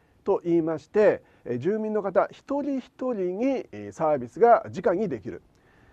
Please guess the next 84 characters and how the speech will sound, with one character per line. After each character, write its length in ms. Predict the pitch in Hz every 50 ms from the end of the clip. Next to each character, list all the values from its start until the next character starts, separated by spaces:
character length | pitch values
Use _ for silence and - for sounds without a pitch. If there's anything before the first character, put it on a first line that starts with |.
| _ _
で、 60 | -
そ 0 |
う 20 | 226
す 40 | 220
る 60 | 202
と 120 | 240 226
自 120 | 190 170 202
分 280 | 190 233 240 240 240
の 120 | 233 240 226
サ 140 | - 254
ー 80 | 240 220
ビ 100 | 196 165
ス 80 | - 147
の 100 | 127 113
手 100 | - 151
応 140 | 202 302 - 311
え 80 | 277 202
が 140 | 156 131 -
実 160 | - 117 113 -
感 180 | - 156 156 151
で 100 | 139 139
き 60 | 127
る 80 | 143 123
っ 20 |
て 180 | 101 - _ 101
い 20 |
う 40 | 82
魅 40 | 85
力 220 | 85 80 - -
が 40 | 233
一 160 | - - 165
つ 80 | 131 - _
あ 100 | - -
り 60 | 123
ま 100 | 110 98
す。 120 | - _ _ _ _ _ _ _ _ _ _ _ _ _ _ _ _ _ _ _ _ _ _ _ _ _
で、 80 | - 202
そ 80 | 180 240
れ 80 | 294
に 80 | 294 285
対 160 | 311 302 262
し 40 | -
て 260 | - 220 190 160 135
都 120 | 135 165
道 220 | 170 185 220 220 220
府 40 | 214
県 280 | - 202 180 165 156
の 100 | 147 143
場 220 | 127 143 135 135 135
合 180 | 135 135 143
は、 320 | 170 214 226 202 143 113 -
ま 100 | - 156
あ、 20 |
一 180 | 139 - - 226
人 40 | 220
一 20 |
人 260 | 202 - - 240 220
と 140 | 165 - 156
い 20 | 135
う 40 |
よ 60 | 131 117
り 20 |
は 80 | 101 95
こ 100 | - 117
う 60 | 98
団 240 | 92 156 202 269 294
体 180 | - 294 294 294
を 120 | 262 -
相 140 | 220 247 233
手 140 | - 262 220
に 60 | 165
す 100 | - -
る 80 | -
仕 80 | - -
事 300 | - 90 - - - - -
で 120 | 92 117
す 60 | -
よ 100 | - 95
ね。 100 | 113 247 - _ _ _ _ _ _ _ _ _ _
ま 120 | - 165 190
あ、 40 |
例 80 | 196 311
え 20 |
ば、 240 | 302 247 170 123 -